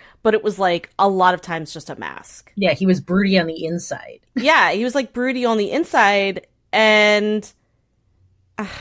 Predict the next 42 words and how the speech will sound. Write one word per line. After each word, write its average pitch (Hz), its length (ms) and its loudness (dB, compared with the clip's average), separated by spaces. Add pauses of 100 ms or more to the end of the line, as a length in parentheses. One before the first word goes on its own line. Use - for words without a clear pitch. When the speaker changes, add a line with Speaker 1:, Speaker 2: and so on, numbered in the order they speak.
(140)
Speaker 1:
I 240 200 4
love 214 440 2
that 214 320 0
he 208 260 -10
could 196 280 -6
then, 185 420 0
like, - 220 -8
I 254 100 4
think 381 160 -4
he 294 100 -4
was 214 160 0
still, 381 200 -2
like, 185 200 0
a 185 60 -4
charming 185 480 -6
person, 220 540 -6 (360)
but 220 160 2
you 262 160 -2
could 294 280 -4
kind 247 180 -2
of 196 60 -4
see 220 160 -8
that 190 160 -4
he 190 120 -10
sort 180 200 -6
of, 165 80 -6
like, 170 240 -6
dr-, - 240 -18
overall 185 420 0
dropped 151 460 -6
that 147 220 -4
mask 127 360 -10
when 147 80 -12
he 156 100 -14
was - 140 -14
around 131 300 -14
Jihyun, - 400 -16
and 82 120 -14
I 65 100 -14
really 87 240 -16
liked 67 220 -14
that. 87 280 -6